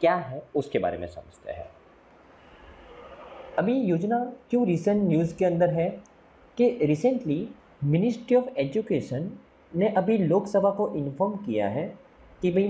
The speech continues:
more than three lakh women were trained under the प्रधानमंत्री कौशल विकास योजना स्कीम। ये प्रधानमंत्री कौशल विकास योजना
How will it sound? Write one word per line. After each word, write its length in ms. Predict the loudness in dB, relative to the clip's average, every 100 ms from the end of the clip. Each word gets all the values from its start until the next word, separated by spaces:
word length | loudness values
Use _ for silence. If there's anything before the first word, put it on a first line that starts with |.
| 0 2
more 200 | 2 2
than 260 | 0 -2 -4 -10 -8
three 220 | -2 0
lakh 260 | 2 2 0 -2 0
women 320 | 2 0 0 -8 0
were 140 | 0 0 -6 -6 -2
trained 360 | 0 -2 -2
under 220 | 0 0 2
the 60 | 0
प्रधानमंत्री 580 | 2 0 0 0 -2 -2
कौशल 340 | 0 0 0 -2
विकास 420 | -2 -2 -2 -2
योजना 320 | -4 -2 -4
स्कीम। 260 | -6 -12 -20 -20 -20 -20 -20 -20 -20 -6 -2
ये 60 | 0
प्रधानमंत्री 800 | 2 0 0 -2 -4 -4 -2 -4
कौशल 420 | -2 -2 0 0
विकास 420 | 0 0 0 0
योजना 400 | -2 0 0